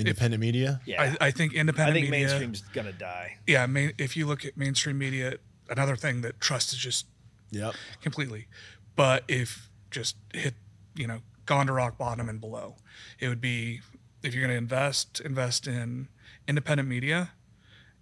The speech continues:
Speaker 3: and self-sufficient needs. So talking self-sufficient farms, things like that, because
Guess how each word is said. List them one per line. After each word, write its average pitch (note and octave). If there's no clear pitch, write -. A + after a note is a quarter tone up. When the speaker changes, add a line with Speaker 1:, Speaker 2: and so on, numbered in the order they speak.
Speaker 3:
and A#2+
self-sufficient B2+
needs. -
So A#2+
talking A#2+
self-sufficient B2+
farms, D3+
things C3
like A#2+
that, B2+
because A#2